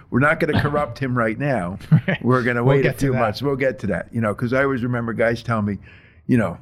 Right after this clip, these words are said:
Speaker 1: "You're gonna learn how to operate in the field when you get in the field."
Speaker 2: Yeah.
Speaker 1: The way we do it in probie school is one way. The way we do it out in the field is a little bit different.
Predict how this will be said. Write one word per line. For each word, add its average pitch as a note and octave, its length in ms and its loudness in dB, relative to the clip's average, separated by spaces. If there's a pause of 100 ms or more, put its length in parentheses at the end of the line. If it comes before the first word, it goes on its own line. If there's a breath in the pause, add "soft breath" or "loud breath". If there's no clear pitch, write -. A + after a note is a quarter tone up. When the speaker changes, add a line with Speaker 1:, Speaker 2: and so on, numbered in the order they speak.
(100)
Speaker 1:
"You're C3 240 0
gonna B2+ 220 -2
learn B2+ 260 -4
how B2 140 0
to A#2 60 0
operate A#2 520 0
in A#2 100 -2
the G#2+ 80 -4
field A2 380 0
when G#2 100 -2
you G#2 80 -2
get A2 180 -2
in G#2 40 -10
the G#2 80 -10
field." - 400 -4 (200)
Speaker 2:
Yeah. G2 200 -4 (220)
Speaker 1:
The A#2 100 6
way C3+ 180 6
we C3+ 120 2
do B2 140 0
it A#2+ 60 -2
in A2 120 -2
probie A2+ 320 0
school G#2 260 -2
is G2 100 -6
one A#2+ 240 0
way. G2 180 -2
The G2+ 100 -2
way G2+ 160 -2
we G#2 120 -6
do G#2+ 180 -2
it G#2+ 80 -2
out G#2+ 180 0
in - 60 -18
the - 60 -20
field G2+ 280 -2
is E2 100 -12
a E2 60 -12
little F#2+ 180 -4
bit E2+ 180 -10
different. - 320 -12